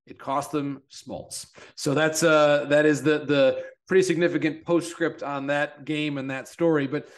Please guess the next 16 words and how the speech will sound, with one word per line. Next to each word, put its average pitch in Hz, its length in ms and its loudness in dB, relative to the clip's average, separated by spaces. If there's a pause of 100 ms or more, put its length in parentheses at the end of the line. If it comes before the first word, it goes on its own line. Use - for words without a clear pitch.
(260)
so 170 100 2
I, 165 380 -2
I 190 100 -2
grew 226 220 -2
up 180 220 0 (200)
principally 202 760 -6
as, 160 240 -4
as 151 220 -12
a 156 60 -8
baseball 160 440 -4
fan, 151 480 -8
uh, 139 280 -8
and 135 260 -12
played 160 340 0
it, 165 240 -2
uh, 131 300 -6